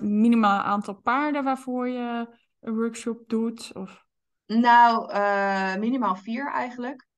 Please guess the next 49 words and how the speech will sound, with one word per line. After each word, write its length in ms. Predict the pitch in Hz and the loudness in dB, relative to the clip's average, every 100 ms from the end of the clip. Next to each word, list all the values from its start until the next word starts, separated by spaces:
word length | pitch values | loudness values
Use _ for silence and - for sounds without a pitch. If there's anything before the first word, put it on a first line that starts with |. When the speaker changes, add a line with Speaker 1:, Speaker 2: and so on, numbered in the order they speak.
| _ | _
Speaker 2:
Eh, 260 | - 196 196 | -14 -10 -8
maar, 340 | 202 196 190 190 | -2 0 0 0
ehm, 500 | 185 185 175 180 175 - | -2 -2 -2 -6 -10 -6
ja, 280 | 202 196 | 0 0
ik 160 | 180 180 - 190 - _ | 0 -6 -12 -16 -18 _
kom 180 | - 196 | -10 -4
ook 160 | 190 196 | -2 -4
op 100 | 196 | -8
stallen 420 | - 190 185 185 | -2 0 0 0
waar, 240 | 185 180 | 0 0
eh, 760 | 185 185 180 180 175 175 180 190 | -2 -8 -8 -6 -8 -8 -8 -6
en 100 | 202 | 0
maximaal 420 | 208 226 208 - | 0 0 0 0
acht. 360 | - 202 - - | 2 -2 -4 -12
Dat 100 | 196 | -12
is 100 | - | -10
ook 160 | 196 | -12
wel 100 | 202 | -8
even 220 | 196 196 | -8 -8
belangrijk, 460 | 190 185 185 185 202 | -4 -4 -2 -4 -6
want 180 | 196 190 | -8 -10
ik 80 | 185 | -10
wil 140 | 180 | -10
dat 120 | 180 | -10
iedereen 340 | 190 185 180 175 | -10 -8 -6 -6
ook 120 | 175 | -6
echt 280 | 175 - - _ _ | -8 -10 -20 _ _
in 160 | - 202 | -8 -6
de 80 | 196 | -4
praktijk 420 | 190 185 185 185 | -6 -2 -2 -2
aan 140 | 175 | -4
de 60 | 180 | -4
slag 300 | - 180 180 | -4 -4 -4
gaat. 320 | 196 220 254 _ _ _ _ | -6 -8 -10 _ _ _ _
Speaker 1:
Ja. 200 | - 180 | -4 -4
Speaker 2:
Dus, 180 | 185 185 | -4 -6
ehm, 680 | 190 185 185 185 185 185 - - | -4 0 2 2 0 -6 -10 -16
eh, 160 | - 175 | -14 -10
daar 140 | 175 | -8
moet 140 | 180 180 | -8 -6
wel, 320 | 170 170 170 | -4 -2 -2
eh, 140 | 165 | -4
voldoende 380 | 170 185 180 175 | -6 -8 -8 -8
tijd 240 | 180 175 - | -8 -8 -10
voor 120 | - | -14
iedereen 360 | 175 170 170 | -12 -12 -10
zijn. 400 | 170 165 180 247 - | -8 -8 -6 -6 -6
En, 300 | 185 180 175 | -10 -10 -8
eh, 600 | 175 170 170 165 165 | -8 -6 -6 -8 -12